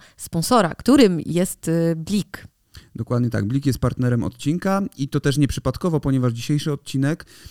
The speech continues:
Speaker 2: jest, e, właściwie, e, o pieniądzach. Jest, e, o tym, jak to wygląda w wielkim świecie biznesu, ale też w bardzo małym świecie, e,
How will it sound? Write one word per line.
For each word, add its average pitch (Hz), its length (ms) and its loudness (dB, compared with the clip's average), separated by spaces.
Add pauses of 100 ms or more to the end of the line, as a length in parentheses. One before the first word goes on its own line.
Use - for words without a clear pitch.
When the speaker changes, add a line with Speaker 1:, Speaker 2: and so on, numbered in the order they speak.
(160)
Speaker 2:
jest, 143 420 0
e, 156 200 0
właściwie, 123 760 0 (240)
e, 120 180 0
o 110 180 0
pieniądzach. 139 680 2
Jest, 120 360 -2
e, 117 220 0
o 120 120 -4
tym, 123 320 2 (300)
jak 127 180 -2
to 143 80 0
wygląda 120 640 2 (220)
w 101 340 -4
wielkim 127 640 4
świecie 123 680 2
biznesu, 120 680 2
ale 135 200 2
też 135 160 -4
w 120 40 -6
bardzo 147 340 4
małym 139 320 4
świecie, 131 400 -2
e, 127 40 2